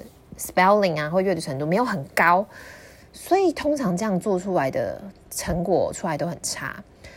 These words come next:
可是他说，如果今天他们换一个方式问，题目不变，问说他们今天要测的是你在回答这些问题的应答技巧，他们就发现这样做过很多次之后，发现，发现那个成绩啊，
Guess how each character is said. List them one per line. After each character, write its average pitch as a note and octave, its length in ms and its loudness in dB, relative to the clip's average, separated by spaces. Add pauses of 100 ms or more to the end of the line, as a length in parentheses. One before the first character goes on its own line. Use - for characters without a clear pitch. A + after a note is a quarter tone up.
(160)
可 A#3+ 100 -2
是 C4+ 60 2
他 F4+ 180 -2
说， F4 180 4
如 A3+ 200 4
果 G3 120 6
今 D#3 160 -4
天 F3 140 0
他 F#3 80 0
们 G3 80 -2
换 A3 220 0
一 E3+ 80 -2
个 D3+ 80 0
方 D#3 260 -6
式 D#3+ 160 -6
问， D#3 260 0
题 - 140 -4
目 C4+ 160 4
不 G#3+ 140 -4
变， - 280 0 (440)
问 C4+ 200 4
说 G3+ 560 0
他 - 120 -8
们 A#3+ 100 -2
今 A#3+ 100 2
天 A#3 80 -2
要 A3 220 -2
测 A3 220 2
的 G3 80 4
是 F#3 180 -2 (280)
你 F3+ 120 0
在 C4+ 160 4
回 F#3 180 4
答 F3 140 4
这 B3 140 2
些 B3+ 120 6
问 C4 300 4
题 - 160 -8
的 - 240 -2
应 E4+ 160 4
答 - 240 -2
技 - 200 -2
巧， - 260 -4 (1200)
他 - 120 -2
们 F#4+ 80 4
就 F4+ 140 8
发 D#4 160 2
现 D4 160 2
这 C4 80 2
样 A#3 140 0
做 B3+ 120 4
过 F#3+ 120 6
很 D#3+ 160 -2
多 D3 160 -2
次 D#3 200 -4
之 - 160 -8
后， C#3+ 120 -4
发 D#3 180 -6
现， - 180 -4 (300)
发 C4 180 -2
现 C4 200 0
那 B3 80 2
个 A3 100 4
成 E3 300 -4
绩 E3+ 200 -2
啊， D#3 300 -4